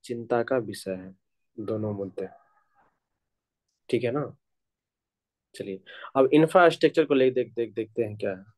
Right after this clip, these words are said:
A major development partner of Bangladesh, India is funding several infrastructure and connectivity projects। Since two thousand ten, India has extended lines of credit worth over seven billion dollar। तो India कितना है उसको credit दिया हुआ है?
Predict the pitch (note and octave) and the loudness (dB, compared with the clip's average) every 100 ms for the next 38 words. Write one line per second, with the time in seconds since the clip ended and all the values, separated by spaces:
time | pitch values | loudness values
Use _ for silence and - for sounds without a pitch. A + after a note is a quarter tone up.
0 | _ - _ - C#3 D3+ D#3+ F#3 D#3+ D#3 | _ -20 _ 6 8 8 8 8 8 6
1 | D#3 D3 - C3+ C#3+ C3+ A#2 B2 C#3 C#3+ | 2 -2 0 0 0 -2 0 -2 0 0
2 | C3 B2 A#2+ A#2+ - B2+ A#2+ A#2 - C3+ | -2 -6 -4 -4 -4 -4 -2 -4 0 4
3 | C3+ D#3 C#3 C3 B2 B2 A#2+ A#2+ A#2 B2 | 8 8 6 6 2 2 -2 -2 0 0
4 | B2 C3 C#3 C3 A2+ A#2 - - C#3 - | 0 2 2 4 4 2 0 0 0 0
5 | _ _ _ _ _ D#3 D#3+ D#3 C#3+ C#3 | _ _ _ _ _ 2 4 4 4 4
6 | E3+ F#3+ - C3+ D3+ D3+ C#3 B2 - C#3+ | 4 4 2 0 2 2 0 -4 -6 -4
7 | C#3+ D#3 B2 B2+ C3+ C#3 C3 B2 A#2+ C3+ | -2 -2 -2 -2 -2 -4 -2 -2 -2 -2
8 | A2+ B2 C3 - A2 B2+ D3 _ _ _ | 0 -2 -2 -8 -8 -8 -10 _ _ _
9 | _ - - C#3+ C#3+ A#2 A2+ G#2 G2+ G2+ | _ -2 6 6 6 0 -2 -4 -4 0
10 | - C3+ C#3+ D3+ C#3 C#3+ D#3 D3 - D3+ | 4 6 6 4 4 6 6 6 6 4
11 | - C#3 C#3+ D3 C#3+ C#3+ D3 C#3+ D3 | 4 2 4 4 0 4 4 4 0